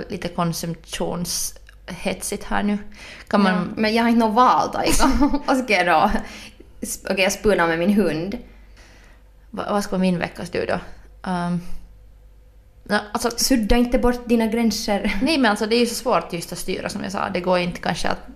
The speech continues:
Speaker 1: bara bestämma det.
Speaker 2: Mm,
Speaker 1: Men
Speaker 2: det är
Speaker 1: då är
Speaker 2: sant.
Speaker 1: det liksom... Alltså, gå på den där jävla massagen.
Speaker 2: Mm.
Speaker 1: Jag tror nog på riktigt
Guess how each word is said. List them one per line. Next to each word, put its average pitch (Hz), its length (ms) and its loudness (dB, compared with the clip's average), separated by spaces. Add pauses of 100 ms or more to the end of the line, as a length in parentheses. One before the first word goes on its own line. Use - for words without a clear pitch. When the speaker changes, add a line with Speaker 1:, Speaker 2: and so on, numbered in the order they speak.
(100)
Speaker 1:
bara 170 160 0
bestämma 185 420 0
det. 190 120 0 (300)
Speaker 2:
Mm, 233 100 0 (140)
Speaker 1:
Men 190 100 -2
Speaker 2:
det 208 60 0
är 208 60 0
Speaker 1:
då 226 60 4
är 254 40 6
Speaker 2:
sant. 247 100 2
Speaker 1:
det 214 60 2
liksom... 202 240 0 (1800)
Alltså, - 280 -2 (1120)
gå 226 240 2
på 185 80 2
den 156 100 0
där - 60 -2
jävla - 200 -2
massagen. 185 560 -4 (260)
Speaker 2:
Mm. 208 300 4
Speaker 1:
Jag 214 80 0
tror 302 160 0
nog 180 140 0
på 190 60 0
riktigt - 320 -6